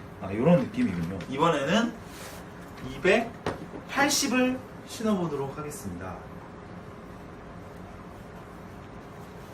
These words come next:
혀가 좀 얇아서 좀 잘 말리는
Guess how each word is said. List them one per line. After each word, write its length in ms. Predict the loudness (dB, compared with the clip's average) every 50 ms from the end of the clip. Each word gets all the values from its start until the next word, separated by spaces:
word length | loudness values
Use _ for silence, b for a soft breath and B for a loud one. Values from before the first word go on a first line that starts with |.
| -12 -12 -14 -14 -14 -12 -12 -12 -12 -12 -12 -12 -12 -12 -10 -10
혀가 340 | -4 -2 -2 2 2 2 2
좀 180 | 2 0 -2
얇아서 800 | -2 0 0 0 2 4 4 4 2 2 0 2 2 2 2 0 -2 -6 -8
좀 200 | -8 -6 -6 -6
잘 220 | -6 -6 -6 -4
말리는 560 | -2 -2 0 0 0 0 0 0 0 0 -2